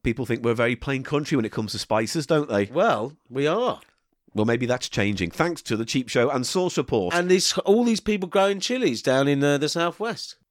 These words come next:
Speaker 1: Oh, yeah, of course.
Speaker 2: There's loads of places like that. That farm we got, what they call, they're up there.
Speaker 1: South Devon Chili Farm.
Speaker 2: No, that's not the same one. Is that the same
Speaker 1: No,
Speaker 2: one?
Speaker 1: it's a different one, isn't it? It's called Uncle Grumbly's
Speaker 2: No, it wasn't called Uncle
Speaker 1: Spicy
Speaker 2: Grumbly.
Speaker 1: Mix.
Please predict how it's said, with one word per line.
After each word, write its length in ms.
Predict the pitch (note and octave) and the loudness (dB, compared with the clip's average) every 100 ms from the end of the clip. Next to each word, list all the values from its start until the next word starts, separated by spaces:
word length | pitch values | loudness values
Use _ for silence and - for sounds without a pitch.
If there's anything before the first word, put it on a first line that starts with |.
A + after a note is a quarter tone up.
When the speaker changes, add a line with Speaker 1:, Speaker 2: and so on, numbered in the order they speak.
| - | 0
Speaker 1:
Oh, 120 | A3+ | 2
yeah, 260 | C4+ E4+ A#3+ | 2 0 -2
of 100 | - | -2
course. 180 | D4 | -2
Speaker 2:
There's 80 | D4+ | 0
loads 280 | E3+ A#3 A3 | 2 0 -2
of 80 | C#3 | -6
places 420 | F2+ D#2 - C#2 | -6 -6 -8 -10
like 120 | D2+ | -8
that. 180 | D2 C#2+ - _ _ | -8 -10 -14 _ _
That 180 | C3 G#2 | -8 -8
farm 360 | - D3+ C#3+ G#2+ | 0 2 2 0
we 100 | G2 | 0
got, 180 | G#2+ - _ _ | -2 -4 _ _
what 100 | C#3+ | -2
they 100 | D#3+ | 0
call, 220 | - C3+ | 0 0
they're 180 | G#2+ C#3 | 0 -2
up 80 | C#3 | 0
there. 260 | D#3+ D3 - _ _ _ | 0 0 0 _ _ _
Speaker 1:
South 480 | - C#3 C#3+ - - | -4 0 0 -2 -2
Devon 400 | B2+ B2+ C3 B2 | 0 0 0 -6
Chili 320 | - C3+ D3 | -2 0 0
Farm. 320 | - G#2 E2+ | 0 -2 0
Speaker 2:
No, 100 | F#3 | 2
that's 220 | F3+ A3 G3 | 2 0 0
not 100 | E3+ | 0
the 80 | |
same 260 | E3 E3+ E3 | 2 4 4
one. 160 | G#3+ G#3+ | 4 2
Is 100 | G3 | 0
that 100 | E3 | 0
the 60 | |
same 220 | E3 F#3+ F#3 | 0 2 4
Speaker 1:
No, 100 | A2+ | 4
Speaker 2:
one? 80 | |
Speaker 1:
it's 80 | A2+ | 2
a 40 | A2+ | -2
different 300 | G#2+ C#3+ A2 | -6 -4 -2
one, 160 | A2 | 0
isn't 180 | G#2+ A2 | 0 -2
it? 140 | A#2+ - _ _ - | -4 -6 _ _ -8
It's 160 | A#2+ | -6
called 320 | - B2+ A2+ G2+ _ _ _ _ - | -2 0 0 -2 _ _ _ _ -4
Uncle 280 | A#2+ B2 A#2+ | -2 0 -2
Grumbly's 640 | A#2+ A2+ A2 G#2 G2+ - | 0 0 0 0 -2 -6
Speaker 2:
No, 220 | D#3+ C3+ | -2 0
it 60 | D3+ | 2
wasn't 260 | F#3 G#3+ | 0 -2
called 160 | G#3+ G3+ | 2 2
Uncle 260 | F#3 F#3 F3+ | 4 0 -2
Speaker 1:
Spicy 460 | E3 C#3+ B2+ A#2 A#2+ | 0 2 2 2 2
Speaker 2:
Grumbly. 20 | |
Speaker 1:
Mix. 480 | B2 A#2+ - - | 2 0 -2 -6